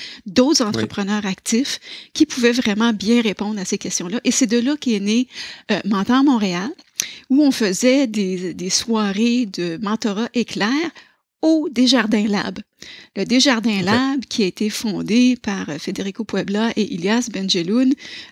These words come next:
Speaker 1: avec Desjardins, et qui, eux, ont eu cette brillante idée-là de faire le coopérathon. Le coopérathon, initialement, c'était un hackathon, il y a
Speaker 2: Oui.
Speaker 1: près de douze ans de ça, dix, non, neuf, dix ans de ça. C'était un hackathon.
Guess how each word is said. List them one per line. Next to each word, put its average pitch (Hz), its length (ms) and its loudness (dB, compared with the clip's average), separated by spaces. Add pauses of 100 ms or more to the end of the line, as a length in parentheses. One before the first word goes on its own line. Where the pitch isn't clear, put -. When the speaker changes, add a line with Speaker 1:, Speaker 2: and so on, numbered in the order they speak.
Speaker 1:
avec 202 300 2
Desjardins, 196 580 2 (960)
et 277 200 6
qui, - 400 2
eux, 311 240 6
ont 226 140 4
eu 240 140 4
cette 214 220 2
brillante 226 360 0
idée-là 226 360 2
de 196 120 -2
faire 220 380 -2
le 190 120 -2
coopérathon. 190 640 -6 (480)
Le 196 80 0
coopérathon, 247 640 2
initialement, 220 720 2
c'était 190 500 -2
un - 160 -2 (140)
hackathon, 202 480 0 (100)
il 202 80 0
y 208 40 -4
a 196 100 -6 (640)
Speaker 2:
Oui. 107 140 0
Speaker 1:
près - 180 -4
de 190 140 -4
douze 180 160 0
ans 196 100 0
de 247 180 -2
ça, 214 120 -2
dix, 202 320 -4
non, 202 180 -6 (260)
neuf, 190 220 -4
dix - 160 -2
ans 220 80 2
de 202 120 0
ça. 254 180 -2 (320)
C'était - 240 2
un 208 220 2
hackathon. 240 520 -2